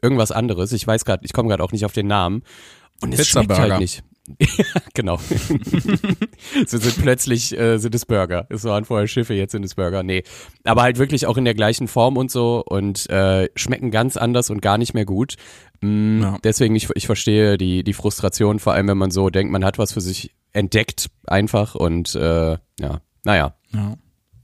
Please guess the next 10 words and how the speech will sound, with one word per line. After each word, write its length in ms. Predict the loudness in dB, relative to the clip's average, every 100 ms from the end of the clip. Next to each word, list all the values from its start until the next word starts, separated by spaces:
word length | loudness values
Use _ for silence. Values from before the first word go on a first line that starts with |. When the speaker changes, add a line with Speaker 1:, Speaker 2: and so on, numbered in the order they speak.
| _ _ _ _ -20 -20 -20 -10
Speaker 2:
Ich 180 | -2 0
hab, 240 | 0 0
ähm, 580 | 2 4 4 2 0 0
dazu 280 | 0 0 0
fällt 200 | 2 2
mir 120 | 2 2
gerade 280 | 4 4
ein, 320 | 2 2 0 -2
ich, 240 | -4 -6 -2
ähm, 540 | 0 2 0 -2 -6